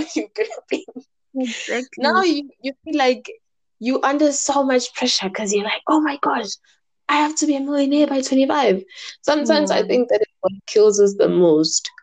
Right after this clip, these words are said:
Speaker 1: when we
Speaker 2: Mm.
Speaker 1: set these age and time frames. I'm not saying they're not necessary. Like, sometimes when, actually, when we set these time frames, they must be realistic.
Speaker 2: Mm, mm.
Speaker 1: Because sometimes you're like, "At twenty-five, I must be a millionaire."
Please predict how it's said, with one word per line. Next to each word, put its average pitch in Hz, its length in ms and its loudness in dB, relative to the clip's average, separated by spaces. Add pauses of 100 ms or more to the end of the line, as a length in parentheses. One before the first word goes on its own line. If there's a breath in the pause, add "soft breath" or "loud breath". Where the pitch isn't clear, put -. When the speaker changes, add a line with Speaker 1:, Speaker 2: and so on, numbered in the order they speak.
(140)
Speaker 1:
when 196 280 4
we 190 80 2
Speaker 2:
Mm. 196 160 -2
Speaker 1:
set 220 200 2
these 196 220 2 (200)
age 190 380 4
and 170 180 0
time 185 340 0
frames. 175 580 -2 (260 loud breath)
I'm 233 120 0
not 302 160 2
saying 254 400 2
they're 214 120 2 (100)
not 208 140 -2
necessary. 196 540 2
Like, 196 200 4
sometimes 226 800 0 (260)
when, 202 280 2
actually, 262 280 0
when 269 120 2
we 262 120 0
set 285 320 -2
these 214 200 -2
time 202 280 0
frames, 196 340 4
they 196 100 4
must 196 280 2
be 196 140 6
realistic. 185 720 2 (560)
Speaker 2:
Mm, 196 520 -8 (140)
mm. 190 380 -16 (180)
Speaker 1:
Because 262 440 2
sometimes 277 540 0
you're 208 100 2 (120)
like, 190 140 0 (180)
"At 196 240 -2
twenty-five, 208 520 2
I 208 40 2
must 185 240 2
be 185 100 6
a 180 60 4
millionaire." 185 580 4